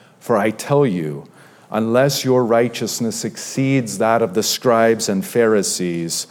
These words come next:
you will never enter the kingdom of heaven."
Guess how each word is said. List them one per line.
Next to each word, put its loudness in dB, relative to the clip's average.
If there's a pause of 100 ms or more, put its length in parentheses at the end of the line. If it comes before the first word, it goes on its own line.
(200)
you 0
will 4
never 2
enter -4
the -6
kingdom -8
of -8
heaven." -10